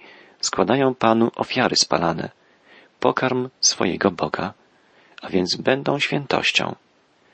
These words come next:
Kapłani powinni być przykładem świętości dla całego ludu. Ich pozycja wymaga zachowywania nienagannej czystości i godności. Reprezentują przecież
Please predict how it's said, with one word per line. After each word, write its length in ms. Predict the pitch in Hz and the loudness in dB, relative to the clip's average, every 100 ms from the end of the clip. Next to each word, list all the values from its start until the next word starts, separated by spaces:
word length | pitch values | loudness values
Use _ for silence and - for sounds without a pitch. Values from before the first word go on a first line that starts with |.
| _ | _
Kapłani 560 | - - - 131 117 113 _ _ _ _ | -6 -4 0 2 2 -2 _ _ _ _
powinni 380 | 98 92 135 131 | 0 2 2 4
być 300 | 117 113 - - - - | 4 4 0 -6 -12 0
przykładem 600 | - - - 113 113 107 | 2 2 2 4 2 0
świętości 800 | - - 98 85 117 - - 101 - - - | -2 0 0 2 0 0 0 -2 -4 -20 -10
dla 160 | - 87 | -2 0
całego 420 | - 87 90 95 | 2 0 0 0
ludu. 360 | 110 90 - - _ _ _ _ _ - - | 0 -4 -6 -10 _ _ _ _ _ -20 -8
Ich 160 | 95 - | -6 -4
pozycja 640 | 90 85 117 - 87 85 - - - _ - | -4 0 2 2 2 0 -6 -20 -20 _ -16
wymaga 500 | 92 92 117 123 123 | -6 0 0 2 2
zachowywania 720 | 120 107 - 104 95 131 123 117 - - - | 2 -2 0 -2 2 4 4 2 -4 -20 -2
nienagannej 520 | 107 113 98 135 131 | 2 2 2 0 0
czystości 720 | 127 - - 82 80 - 107 110 - - - | -2 -4 0 0 2 0 -2 -4 -18 -16 -4
i 100 | 101 | 0
godności. 680 | 95 92 104 113 - - - _ _ _ _ _ _ _ _ - | 0 0 -4 -4 -2 -2 -4 _ _ _ _ _ _ _ _ 0
Reprezentują 640 | 95 - 85 80 123 104 | 0 2 0 0 0 0
przecież 420 | 117 - 117 - | 0 2 2 0